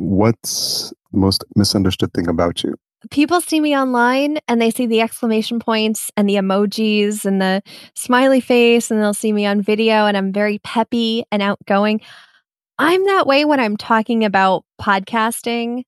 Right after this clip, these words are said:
Speaker 2: and when I'm talking to other podcasters, but if I'm by myself, I'm not. And I almost need, like,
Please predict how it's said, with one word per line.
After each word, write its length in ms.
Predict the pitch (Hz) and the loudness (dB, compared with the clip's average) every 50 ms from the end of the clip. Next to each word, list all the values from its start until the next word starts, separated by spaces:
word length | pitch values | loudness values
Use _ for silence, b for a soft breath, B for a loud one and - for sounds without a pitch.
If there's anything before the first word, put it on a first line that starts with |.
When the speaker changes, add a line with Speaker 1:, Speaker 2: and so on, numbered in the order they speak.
| _ _ _ | _ _ _
Speaker 2:
and 380 | 202 202 196 196 190 185 190 - - | -4 -2 -2 -2 -2 -4 -6 -6 -6
when 140 | 214 202 | -4 -4
I'm 100 | 196 196 208 | -4 -4 -4
talking 320 | - 220 214 - 220 214 | -2 -2 -2 -2 -2 -2
to 100 | 208 - | -2 -2
other 180 | 202 202 202 190 | -2 -2 -2 -4
podcasters, 1080 | - - 190 190 196 196 - 233 214 214 233 - - - 254 254 262 285 294 - - - _ _ _ _ _ _ _ _ | -2 0 0 0 0 0 0 0 2 2 0 -2 -2 -2 -2 0 0 -2 -4 -8 -14 -18 _ _ _ _ _ _ _ _
but 360 | - 214 208 196 196 185 170 - _ _ _ _ _ _ _ | 2 2 4 4 2 2 0 -4 _ _ _ _ _ _ _
if 200 | 233 220 208 - | 0 0 2 2
I'm 180 | 240 226 233 226 | 2 2 2 2
by 180 | 226 226 233 247 | 2 2 2 2
myself, 720 | 254 240 226 208 - - - 196 196 208 226 254 277 - _ _ _ _ _ _ _ _ _ _ _ _ _ _ _ | 2 0 0 -2 -4 -4 -2 -2 0 0 0 -2 -2 -4 _ _ _ _ _ _ _ _ _ _ _ _ _ _ _
I'm 160 | - 202 208 190 | -2 0 0 0
not. 280 | 185 196 226 240 - | 0 0 0 0 0
And 100 | 202 196 | 0 -2
I 140 | 190 185 196 | 0 0 -2
almost 340 | 202 208 214 220 214 - - | -2 -2 -2 -4 -6 -4 -4
need, 440 | 220 208 208 214 220 220 214 196 202 | -4 -2 0 0 0 -2 -2 -4 -4
like, 380 | 190 196 190 185 175 180 185 | -2 0 0 0 0 -2 -6